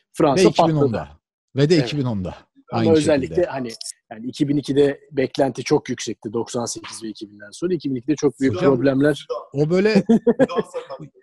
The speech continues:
Speaker 1: Mehmet diyor ki
Speaker 2: söyleyeceğim.
Speaker 1: "Zidane sakattı." diyor. Tamam da
Speaker 2: Yo, yo, yo,
Speaker 1: sı-,
Speaker 2: beyler.
Speaker 1: sa-, Zidane'sızlıkla sıfır golle bitirilir mi abi?
Speaker 2: Monsieur,
Speaker 1: Acaba?
Speaker 2: monsieur, beyefendiler,
Speaker 1: O da doğru
Speaker 2: monsieur.
Speaker 1: diyor.
Speaker 2: Fransızca
Speaker 1: Monsieur.
Speaker 2: konuşacağım ikinize de.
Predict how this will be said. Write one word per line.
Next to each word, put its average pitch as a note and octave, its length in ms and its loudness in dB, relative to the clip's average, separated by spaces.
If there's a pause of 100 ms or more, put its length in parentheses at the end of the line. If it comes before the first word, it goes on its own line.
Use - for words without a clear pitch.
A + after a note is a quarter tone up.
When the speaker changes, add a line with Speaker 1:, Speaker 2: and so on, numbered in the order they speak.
Speaker 1:
Mehmet D3 180 2
diyor F#3 120 8
ki - 60 -12
Speaker 2:
söyleyeceğim. G3+ 360 -2
Speaker 1:
"Zidane G3+ 320 2
sakattı." E3+ 480 -4
diyor. C3 180 -10
Tamam G#3+ 300 -4
da G3+ 140 2
Speaker 2:
Yo, D#3+ 100 2 (540)
yo, G3+ 220 4
yo, G#3 240 4
Speaker 1:
sı-, D#3+ 120 0
Speaker 2:
beyler. G#3 300 6
Speaker 1:
sa-, F3+ 300 0
Zidane'sızlıkla G3 1080 -4
sıfır G3 340 -8
golle F3+ 380 -6
bitirilir F3+ 300 -16
mi B3 140 -6
abi? F#3+ 80 2
Speaker 2:
Monsieur, G#3+ 340 2
Speaker 1:
Acaba? B2 180 -6 (220)
Speaker 2:
monsieur, C#3 480 0 (100)
beyefendiler, F3 520 2
Speaker 1:
O F#3+ 80 4
da F#3 40 2
doğru F3+ 100 4
Speaker 2:
monsieur. D#3+ 300 2
Speaker 1:
diyor. - 180 -14
Speaker 2:
Fransızca C#3+ 400 0
Speaker 1:
Monsieur. D#3+ 160 0
Speaker 2:
konuşacağım F3 300 2
ikinize A2+ 300 -6
de. F#2+ 100 -6